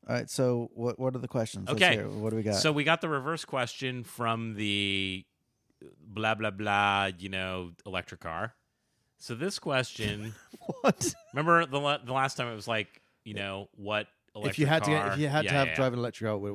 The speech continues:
Speaker 3: wh-,
Speaker 2: yeah,
Speaker 3: what
Speaker 2: yeah,
Speaker 3: would it
Speaker 2: yeah.
Speaker 3: be?
Speaker 2: Okay. So this one, I think, is to bring us back to not being well-heeled money people.
Speaker 3: Like reality.
Speaker 2: Uh-huh.
Speaker 3: Uh-huh.
Speaker 2: So the question was, if you had to own an American muscle car,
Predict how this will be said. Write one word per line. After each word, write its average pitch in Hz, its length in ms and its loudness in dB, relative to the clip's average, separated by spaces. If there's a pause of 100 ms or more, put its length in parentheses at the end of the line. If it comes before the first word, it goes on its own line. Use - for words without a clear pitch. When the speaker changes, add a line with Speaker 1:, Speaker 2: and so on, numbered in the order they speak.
Speaker 3:
wh-, 95 40 -4
Speaker 2:
yeah, 127 100 0
Speaker 3:
what 123 80 2
Speaker 2:
yeah, 113 180 0
Speaker 3:
would 90 80 -6
it - 80 -14 (100)
Speaker 2:
yeah. - 60 -10
Speaker 3:
be? - 80 -6
Speaker 2:
Okay. 117 180 2 (180)
So - 140 -6
this 165 260 0
one, 113 440 -4 (340)
I 117 60 -2
think, 160 260 -4
is 156 120 -2
to 151 100 -10
bring 139 200 -2
us 123 140 -2
back 110 520 0
to 104 420 -4
not 101 300 -2
being 98 160 -6
well-heeled 92 380 -4
money 85 200 -8
people. 76 360 -14
Speaker 3:
Like 123 200 -4
reality. 110 580 -4
Speaker 2:
Uh-huh. 131 220 6 (160)
Speaker 3:
Uh-huh. 139 180 0 (300)
Speaker 2:
So - 80 -14
the 123 80 -2
question 151 360 4
was, 101 440 0 (840)
if 123 220 -2
you 120 140 0
had 147 400 -2
to 165 200 -4
own 117 600 -2 (400)
an 107 120 -2
American 107 480 2
muscle 123 380 -2
car, 87 540 0